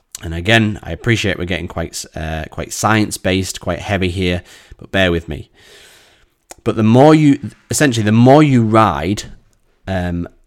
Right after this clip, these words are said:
at and above lactate threshold, the more hydrogen ions you'll create that further reduce muscle P H, causing that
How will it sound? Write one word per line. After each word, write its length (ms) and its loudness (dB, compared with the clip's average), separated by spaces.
at 420 -2
and 100 0
above 600 -2
lactate 520 -6
threshold, 680 -4
the 80 0
more 400 4
hydrogen 760 -2
ions 600 -6
you'll 260 -8
create 640 -6
that 400 -8
further 580 -2
reduce 640 -4
muscle 360 -10
P 240 -8
H, 400 -12
causing 680 2
that 360 -6